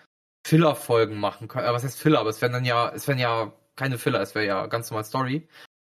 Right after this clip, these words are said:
Ähm, ob man das einfach so in drei Special-Folgen hätte machen können oder vier oder so, wäre vielleicht cooler gewesen.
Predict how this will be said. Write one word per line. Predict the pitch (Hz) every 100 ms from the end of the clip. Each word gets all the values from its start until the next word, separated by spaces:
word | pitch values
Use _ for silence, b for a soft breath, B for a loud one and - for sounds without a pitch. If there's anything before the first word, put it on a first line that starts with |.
| _
Ähm, | 135 131 127 123 - _ _ _
ob | 131
man | 143
das | 135 -
einfach | 131 139
so | 139
in | 135 123
drei | - 139
Special-Folgen | 139 - 139 135 - 104 101
hätte | 107 107
machen | 98 95 107
können | - 104
oder | 101 95
vier | - 110 107
oder | 98 92
so, | 95 98 - b
wäre | -
vielleicht | - 110 -
cooler | - 117 110
gewesen. | 101 98 95 101